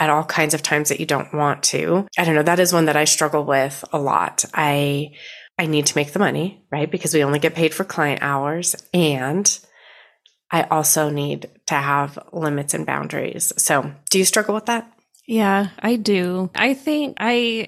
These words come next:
Speaker 2: am so tempted to be lenient in those ways with clients. I'm also really tempted to schedule later sessions to
Speaker 1: Mm-hmm.
Speaker 2: accommodate clients' needs,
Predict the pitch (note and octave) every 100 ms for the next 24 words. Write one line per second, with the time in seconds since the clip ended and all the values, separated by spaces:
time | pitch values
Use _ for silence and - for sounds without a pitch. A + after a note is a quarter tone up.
0 | - A3+ A3 - A3+ A3+ A3 - A3 G3+
1 | - A3+ A3 G#3+ G#3 - - G#3+ G#3 G3+
2 | G3+ F#3+ A3+ G#3 F#3 F#3+ F3+ G3 A3 A#3
3 | C4 - - - - A#3 A#3+ B3 A#3+ A#3+
4 | B3 A#3+ A#3+ A#3+ A#3+ - A#3+ A3+ A#3 A#3
5 | - - G#3+ E3 F#3+ - G#3+ G#3 F#3+ G3+
6 | G#3 G3+ - - G3+ - G3 F#3+ - G#3
7 | G3 F#3+ F#3 - - G3 F3+ F#3+ F#3 E3+
8 | F3 F#3+ G3+ - A3 - A3+ A3+ A3 G#3+
9 | - - F#3+ - G#3 G3+ F#3 F#3+ F#3 -
10 | - F3+ F#3+ G#3 - - A3+ A#3+ A#3 A3
11 | -